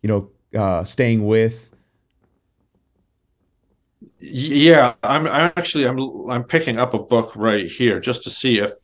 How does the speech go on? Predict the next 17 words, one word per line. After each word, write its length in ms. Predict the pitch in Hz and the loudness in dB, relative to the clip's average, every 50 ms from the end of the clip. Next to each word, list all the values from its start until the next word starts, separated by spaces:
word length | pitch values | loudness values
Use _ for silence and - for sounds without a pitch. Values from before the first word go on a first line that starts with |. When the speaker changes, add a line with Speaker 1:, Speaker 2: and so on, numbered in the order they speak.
| _ - | _ -8
Speaker 2:
if 180 | 120 117 - - | -6 -6 -4 -4
there's 240 | 113 107 104 95 113 | -2 -2 -2 -4 -4
anything, 640 | - 117 117 113 110 107 - - 113 104 107 107 - - - - - _ _ _ | -6 -4 -4 -4 -4 -6 -6 -6 -6 -6 -6 -8 -14 -20 -20 -20 -20 _ _ _
um, 560 | - 110 113 110 107 107 104 101 101 101 - _ _ _ _ _ _ _ _ _ _ _ _ _ _ _ _ _ _ _ _ _ _ | -4 -2 0 0 0 0 -2 -6 -10 -14 -18 _ _ _ _ _ _ _ _ _ _ _ _ _ _ _ _ _ _ _ _ _ _
that, 280 | - 117 104 98 - - | -2 -2 -2 -2 -4 -6
that 160 | 110 101 - | -8 -8 -6
catches 460 | - - 123 117 117 - 107 95 92 | -2 0 0 0 0 -2 -8 -10 -10
my 300 | 101 101 98 95 92 92 - | -6 -4 -4 -2 -2 -2 -2
eye, 300 | 104 110 107 104 98 92 | -2 0 0 0 0 -2
Speaker 1:
Sure. 80 | 90 - | -4 -6
Speaker 2:
because 480 | - 107 107 143 131 110 107 104 - - - _ _ _ _ _ _ _ _ _ _ _ _ _ | -8 -4 0 0 2 0 0 -2 -6 -12 -20 _ _ _ _ _ _ _ _ _ _ _ _ _
there's, 320 | - 131 131 127 123 120 - | 0 2 2 2 2 0 -4
uh, 480 | - - 123 120 117 117 113 110 110 - - _ _ _ _ _ _ _ _ _ _ _ _ _ _ _ _ _ _ _ _ _ _ | -4 -2 2 4 4 4 4 4 0 -6 -12 _ _ _ _ _ _ _ _ _ _ _ _ _ _ _ _ _ _ _ _ _ _
oh, 220 | - 147 147 127 123 | 4 6 6 6 6
well, 140 | 135 131 127 | 4 2 4
here's, 260 | 135 202 220 214 - | 4 4 4 2 2
uh, 300 | - - 143 151 113 | 0 0 0 0 0